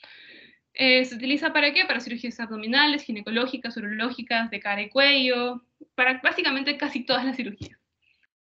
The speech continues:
¿Ok? Luego aquí tenemos otras variaciones de la pori-, de la posición de cúbito supina, ¿ok? Que vendría a ser la Trendelenburg y la Trendelenburg invertida.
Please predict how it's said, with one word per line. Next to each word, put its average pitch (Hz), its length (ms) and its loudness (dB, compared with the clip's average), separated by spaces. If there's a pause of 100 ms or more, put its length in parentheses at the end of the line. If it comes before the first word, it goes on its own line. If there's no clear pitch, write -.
(260)
¿Ok? 330 300 -8 (360)
Luego 339 280 4
aquí 330 200 2
tenemos 285 300 -2
otras 285 260 0
variaciones 269 680 0
de 262 80 -4
la 208 160 -6
pori-, 208 300 -12
de 220 120 -2
la 214 140 -2
posición 226 640 -2
de 226 120 -6
cúbito 220 300 -8
supina, 262 420 2 (640)
¿ok? - 200 -4 (600)
Que 240 100 0
vendría 247 280 4
a 285 100 -2
ser 269 160 2
la 214 180 -2
Trendelenburg 320 640 2
y 240 80 -6
la 208 80 -2
Trendelenburg 220 560 -2
invertida. 196 500 -6